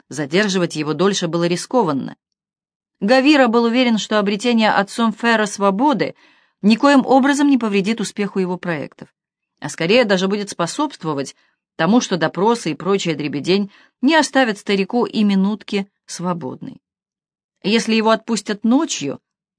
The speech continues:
да с учетом интереса к нему полиции, вероятнее всего, завтрашнее утреннее месса в церкви Пресвятой Богородицы, слезами орошенной, отслужено не будет. Главное — отделаться от священника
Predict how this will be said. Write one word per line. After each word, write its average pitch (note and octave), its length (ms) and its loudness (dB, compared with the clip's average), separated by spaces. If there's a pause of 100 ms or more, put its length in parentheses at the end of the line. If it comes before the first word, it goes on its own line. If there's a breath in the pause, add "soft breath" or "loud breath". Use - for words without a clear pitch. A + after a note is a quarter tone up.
(320)
да F#3 140 0
с G3 80 -4
учетом A3+ 480 0
интереса G3+ 600 0
к - 60 -14
нему E3+ 240 -2
полиции, G#3 640 -4 (840)
вероятнее C#4+ 680 4
всего, B3+ 360 2 (200 soft breath)
завтрашнее G3+ 760 0
утреннее E3 600 -4
месса E3 540 0 (400 soft breath)
в - 100 -20
церкви - 480 0
Пресвятой F3+ 460 -2
Богородицы, D#3+ 760 -2 (160 soft breath)
слезами D3+ 500 -2
орошенной, C#3+ 680 -6 (220)
отслужено G3+ 640 -2
не A3+ 140 2
будет. F3+ 340 -6 (800)
Главное — F#3 640 2 (140)
отделаться D#3+ 760 0
от D#3 100 -6
священника F3 840 0